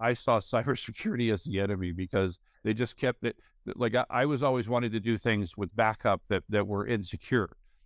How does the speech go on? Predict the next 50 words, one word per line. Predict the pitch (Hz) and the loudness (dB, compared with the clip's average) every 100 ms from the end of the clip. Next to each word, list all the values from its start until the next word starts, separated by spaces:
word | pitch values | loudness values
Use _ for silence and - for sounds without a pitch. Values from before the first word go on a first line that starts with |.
| - | -2
right? | 92 107 | 0 2
But | 104 | 2
I | 107 | 2
was | 104 | 2
like, | 101 | 0
"Well, | 113 | 0
like, | 110 - - | 0 -2 -4
I, | 113 - | -6 -4
I | 107 | -6
have | 92 147 160 | -2 -2 -2
to | - | -2
do | 104 104 | 0 0
them. | 92 95 | 0 -2
It's | 98 - | -2 -2
the | 104 | 0
only | 107 | 0
way | 104 | 0
I | 92 101 | 2 0
can | - | 0
get | 92 | -6
my | 90 | -4
backup | 87 98 95 - | -2 -2 -4 -8
done." | 76 - _ _ | -8 -8 _ _
Now | 110 113 139 151 113 | -2 2 4 4 4
I'm, | 107 107 | 2 0
I'm | 110 104 | 0 -2
the | 98 | -4
complete | 92 113 110 127 120 | -4 -6 -2 2 4
opposite, | 95 90 - - - - | 4 2 -2 -10 -10 -4
where | 107 101 | 0 2
I | 98 | 2
see | - - 110 | 0 -2 -2
cybersecurity | 98 - 110 95 - - 113 107 98 | 0 0 0 0 -6 -2 2 2 0
as | 95 95 92 - _ _ - - | 0 0 0 -4 _ _ -18 -4
a, | 95 92 - | -2 -2 0
a | 98 | -2
true | - - 123 110 | -2 0 0 0
partnership | - 107 104 - - 98 92 - | 0 0 0 -4 -2 -2 -2 -4
between | 104 - 110 101 98 92 _ _ | -8 -4 -2 0 0 -4 _ _
the | - | -6
data | 101 101 | 0 0
protection | 90 87 98 - 95 | 0 -2 -4 -2 -2
and | 87 | 0
backup | 95 90 98 - | 0 0 -4 -4
world | 95 92 92 90 _ _ - | -4 -2 -2 -6 _ _ -8
and | 98 | -6
the | |
cybersecurity | 87 95 92 80 - 120 120 110 | -2 -2 -2 -4 -6 0 0 0
world, | 101 95 90 | -2 -2 -2
because | 98 - 104 92 | -4 0 0 0